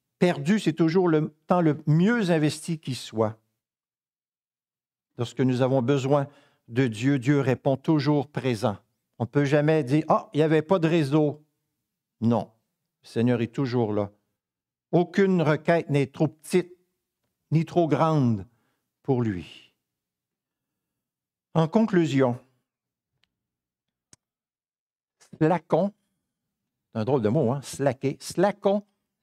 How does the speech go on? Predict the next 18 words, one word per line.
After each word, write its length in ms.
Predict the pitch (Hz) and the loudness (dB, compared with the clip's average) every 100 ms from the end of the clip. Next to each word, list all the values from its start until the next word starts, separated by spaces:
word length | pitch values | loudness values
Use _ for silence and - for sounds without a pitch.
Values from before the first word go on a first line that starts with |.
| _ | _
les 160 | 139 147 | -2 0
textos 460 | 151 - - 165 - _ _ _ _ _ _ _ _ _ _ _ _ _ - | -2 -4 -6 -6 -6 _ _ _ _ _ _ _ _ _ _ _ _ _ -2
et 120 | 151 | -2
surabondons 1120 | - - - 240 208 185 196 185 190 202 202 - _ _ _ _ _ _ _ _ _ _ _ | -2 -6 0 2 2 2 2 2 2 0 -6 -14 _ _ _ _ _ _ _ _ _ _ _
en 120 | - 135 | -6 -4
prière. 540 | - 120 95 80 92 _ _ _ _ _ _ _ _ _ _ _ _ | -4 -4 -4 -8 -16 _ _ _ _ _ _ _ _ _ _ _ _
Si 300 | - - 233 | -10 -2 0
ça 160 | 202 185 | 2 2
vous 260 | 170 139 | 2 2
aide 320 | 180 180 120 | 2 0 0
d'appeler 760 | 120 165 165 156 156 180 156 - _ _ _ _ _ _ _ _ _ _ _ | 2 0 0 0 2 2 0 -6 _ _ _ _ _ _ _ _ _ _ _
vos 260 | 113 151 151 | -2 0 0
prières, 560 | - 147 147 160 151 | -2 0 2 2 0
des 160 | 123 151 | 0 0
textos 560 | 151 185 - - 180 | -2 -4 -2 -2 2
à 80 | 151 | 0
Dieu, 360 | 123 170 - - _ _ _ | 2 0 -2 -8 _ _ _
parfait, 440 | 139 - 123 180 | -10 -4 -4 -4